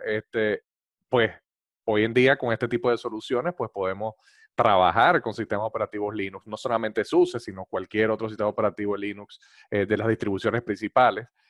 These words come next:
y podemos administrar y podemos sacar inventarios, podemos actualizar nuestros equipos, inclusive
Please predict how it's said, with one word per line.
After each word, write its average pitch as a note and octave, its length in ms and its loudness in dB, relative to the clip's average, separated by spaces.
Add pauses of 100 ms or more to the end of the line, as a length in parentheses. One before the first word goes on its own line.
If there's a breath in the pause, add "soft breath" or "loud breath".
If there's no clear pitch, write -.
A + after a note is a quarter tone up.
(160)
y A#2 120 -4
podemos G#2+ 460 0
administrar G#2+ 600 0
y G2+ 60 -2
podemos G2+ 640 -4 (720)
sacar A2+ 340 2
inventarios, G#2 640 2
podemos G#2+ 240 -2
actualizar G#2 420 -2
nuestros G#2 280 -10
equipos, A2+ 440 -4
inclusive B2 640 -2